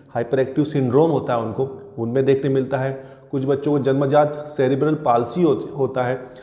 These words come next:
delivery के समय कुछ दिक्कत की वजह से उनका जो brain है सही विकसित नहीं होता। कुछ तरह की दवाइयाँ होती हैं, कुछ types of medicines होती हैं और जो आखिरी कारण है वो है worms, पेट में कीड़े होना।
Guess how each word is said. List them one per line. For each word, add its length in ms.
delivery 340
के 120
समय 220
कुछ 140
दिक्कत 380
की 100
वजह 180
से 340
उनका 240
जो 120
brain 360
है 60
सही 200
विकसित 400
नहीं 140
होता। 280
कुछ 220
तरह 200
की 140
दवाइयाँ 520
होती 260
हैं, 220
कुछ 180
types 260
of 160
medicines 440
होती 240
हैं 160
और 140
जो 220
आखिरी 360
कारण 320
है 300
वो 120
है 80
worms, 500
पेट 240
में 240
कीड़े 200
होना। 400